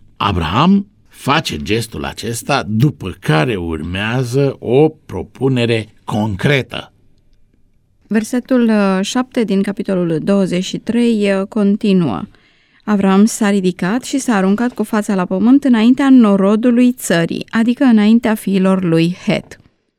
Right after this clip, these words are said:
Speaker 2: Spune, deci, versetul că Avram s-a aruncat cu fața la pământ înaintea norodului, iar explicația este că el se afla înaintea fiilor lui Het. Cu alte cuvinte, se pune semnul egal între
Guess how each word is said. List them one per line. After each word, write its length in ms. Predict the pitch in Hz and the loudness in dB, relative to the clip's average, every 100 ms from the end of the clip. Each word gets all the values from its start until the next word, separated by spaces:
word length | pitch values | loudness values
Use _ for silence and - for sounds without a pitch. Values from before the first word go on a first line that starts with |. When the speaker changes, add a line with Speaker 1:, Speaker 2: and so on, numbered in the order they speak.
| _ _ _ - | _ _ _ -14
Speaker 2:
Spune, 480 | - - 214 180 175 | -14 0 2 2 2
deci, 340 | 185 185 - | 0 0 -2
versetul 680 | 160 175 247 240 220 185 190 | -2 0 -2 0 2 2 0
că 200 | - - | -2 -2
Avram 380 | 233 208 240 302 | 0 2 2 2
s-a 160 | 320 | 0
aruncat 500 | 277 247 226 240 262 | 0 2 0 0 -2
cu 120 | - | -4
fața 380 | 247 233 240 254 | -4 -2 0 0
la 120 | 214 | 0
pământ 500 | 190 208 240 277 269 | 0 4 6 6 6
înaintea 640 | 269 247 247 254 277 254 254 | 6 4 6 4 2 4 6
norodului, 960 | 240 226 233 220 185 180 165 170 220 _ _ _ _ | 6 6 4 2 2 0 2 2 0 _ _ _ _
iar 240 | - 220 | 0 2
explicația 840 | 220 - 214 - 247 240 - 208 | 2 -2 -4 0 0 0 0 2
este 500 | 202 185 190 - 262 254 | 4 2 0 0 -2 -2
că 280 | - 262 240 | -2 2 4
el 180 | 226 240 | 4 2
se 140 | 247 | 2
afla 420 | 226 220 233 247 247 | 0 2 2 2 2
înaintea 640 | 226 220 214 220 240 233 | 4 4 6 6 6 4
fiilor 480 | 226 220 214 214 202 | 0 0 2 2 2
lui 280 | 196 196 202 - | 4 2 2 -2
Het. 260 | 170 - - - - - _ _ _ | -4 -4 -20 -20 -20 -20 _ _ _
Cu 80 | - | -2
alte 160 | 269 285 | 0 2
cuvinte, 320 | 277 285 320 | 4 4 2
se 160 | 294 | -2
pune 340 | 262 269 269 269 | -2 4 4 4
semnul 360 | 262 269 269 | 4 4 6
egal 380 | 247 190 240 269 | 4 2 2 4
între 680 | 247 233 254 226 214 185 - | 4 4 2 2 2 -2 -4